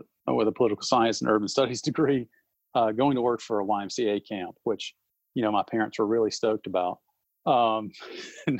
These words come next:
not really. They, they were fine and, and, and very supportive. Um, but, uh, went to work for a Y M C A camp, and, um, then actually that job was cut short. Um, uh,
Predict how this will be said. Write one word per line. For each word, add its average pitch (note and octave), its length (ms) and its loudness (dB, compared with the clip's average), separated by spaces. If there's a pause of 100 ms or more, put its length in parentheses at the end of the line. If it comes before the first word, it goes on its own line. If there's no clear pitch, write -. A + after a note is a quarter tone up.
not C3+ 160 0
really. G#2 300 -4 (100)
They, A2+ 160 -2 (440)
they A#2 140 4
were G#2 80 2
fine G2+ 380 0
and, G2 200 -2
and, A2+ 140 2
and A2+ 200 0
very G#2+ 260 4
supportive. G#2 500 2 (540)
Um, A#2+ 400 4
but, A#2+ 320 2 (600)
uh, C3+ 260 2
went D#3 140 0
to D3 60 4
work D3 200 4
for C#3+ 120 2
a A#2+ 60 4
Y B2+ 220 2
M B2 100 -4
C A#2+ 240 -2
A A#2+ 120 0
camp, A#2 440 -6 (160)
and, G#2+ 300 -2
um, G#2+ 440 0 (380)
then B2+ 560 0 (420)
actually C#3+ 380 2
that B2+ 280 2
job B2 360 4
was A2+ 140 0
cut - 300 -2
short. C#3+ 580 0 (500)
Um, - 460 -2 (600)
uh, A2 400 2